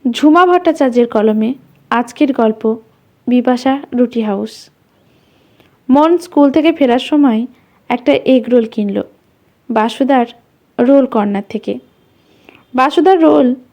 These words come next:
এ পাড়ায় সুপারহিট, সব লাইন দিয়ে রোল কেনে। এখন সবে বিকেল হচ্ছে বলে একটু ফাঁকা আছে, সন্ধেবেলা ভিড় বাড়ে।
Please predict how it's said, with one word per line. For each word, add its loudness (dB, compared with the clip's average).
এ 4
পাড়ায় 0
সুপারহিট, -4
সব -2
লাইন 2
দিয়ে 2
রোল 0
কেনে। -6
এখন 0
সবে 2
বিকেল 0
হচ্ছে -2
বলে 0
একটু -2
ফাঁকা -4
আছে, -6
সন্ধেবেলা 2
ভিড় -2
বাড়ে। -6